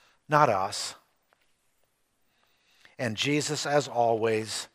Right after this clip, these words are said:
goes even further.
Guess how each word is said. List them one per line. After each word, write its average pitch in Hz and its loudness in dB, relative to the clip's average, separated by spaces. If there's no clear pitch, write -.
goes 117 0
even 113 -6
further. 92 -10